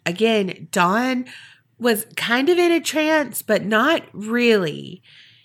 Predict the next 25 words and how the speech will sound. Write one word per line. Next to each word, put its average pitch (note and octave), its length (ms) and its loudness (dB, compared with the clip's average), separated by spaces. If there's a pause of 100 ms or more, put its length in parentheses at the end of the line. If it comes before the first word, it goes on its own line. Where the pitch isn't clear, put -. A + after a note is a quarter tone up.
(240)
He A#3+ 180 -2
was A3+ 200 2
more B3 340 2
alert F#3 600 -2
this F3 240 -4
time, D2 480 -8 (680)
but G#3 220 0
he A3+ 180 -2
had A3+ 240 2
that G#3 200 0
shift - 460 -4
in G#3 140 0
his F3+ 160 -4
personality. F#3 1040 -4 (580)
You G#3+ 160 2
know, F3+ 140 2
he G3 120 -4
wasn't A3 420 0
that - 280 -2 (400)
soft-spoken A3 1120 2
person. A#3+ 360 -4
He F#3+ 180 -4
was A3+ 320 2
more G#3 240 2
assertive F3 800 2